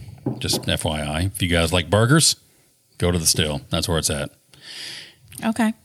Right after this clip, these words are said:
Speaker 1: If you like other things, go somewhere else.
Speaker 2: You know, I will say this.
Speaker 1: Say it.
Speaker 2: If I'm getting a burger,
Speaker 1: Uh-huh.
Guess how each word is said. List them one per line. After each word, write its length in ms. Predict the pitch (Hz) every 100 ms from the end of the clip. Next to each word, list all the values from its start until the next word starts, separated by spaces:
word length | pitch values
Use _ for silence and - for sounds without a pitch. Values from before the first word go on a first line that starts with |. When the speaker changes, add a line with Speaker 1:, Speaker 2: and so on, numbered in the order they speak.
| - - _ _ _ -
Speaker 1:
If 100 | -
you 60 | 95
like 120 | 85
other 180 | 98 110
things, 360 | 120 156 95 - -
go 120 | -
somewhere 380 | 82 - 95 123
else. 380 | 190 143 - - - - -
Speaker 2:
You 80 | 339
know, 180 | 330 -
I 380 | 285 302 320 330
will 160 | 269
say 180 | - 185
this. 560 | 156 - - - - - _ - _ _ _ _ -
Speaker 1:
Say 280 | 117 151
it. 220 | 143 104 - - -
Speaker 2:
If 140 | 220 226
I'm 200 | 269 311
getting 260 | 262 220 196
a 40 |
burger, 560 | 170 185 196 220 240 240 -
Speaker 1:
Uh-huh. 340 | 107 110 190